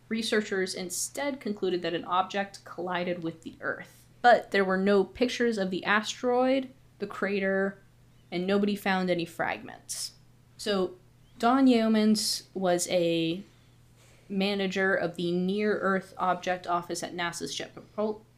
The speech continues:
Jet Propulsion Center. He described this event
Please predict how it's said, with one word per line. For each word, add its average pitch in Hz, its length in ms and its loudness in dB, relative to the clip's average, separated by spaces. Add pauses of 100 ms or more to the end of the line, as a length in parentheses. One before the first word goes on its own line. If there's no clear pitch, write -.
Jet 214 300 -8 (160)
Propulsion 185 760 -6
Center. - 680 0 (380)
He 247 260 4
described 190 1000 4 (380)
this 196 200 -2
event 165 440 -4